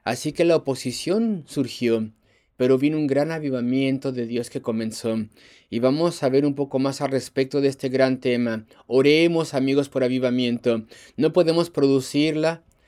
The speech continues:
pero podemos clamar a Dios por ella. Confío yo y creo yo que antes de que venga el final, habrá una mar-, un maravilloso avivamiento, tal vez en esta nación y a través del mundo occidental,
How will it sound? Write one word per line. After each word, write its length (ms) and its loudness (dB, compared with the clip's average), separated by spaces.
pero 220 4
podemos 400 2
clamar 440 0
a 120 0
Dios 260 0
por 180 -2
ella. 480 0
Confío 560 -4
yo 440 -2
y 140 -4
creo 340 0
yo 440 0
que 160 0
antes 300 0
de 120 -2
que 160 0
venga 500 0
el 100 0
final, 520 -4
habrá 420 0
una 340 -4
mar-, 240 -2
un 100 -2
maravilloso 600 -2
avivamiento, 800 -6
tal 160 0
vez 200 -2
en 140 0
esta 260 -2
nación 720 -2
y 80 -4
a 60 2
través 240 2
del 100 0
mundo 220 -2
occidental, 800 -4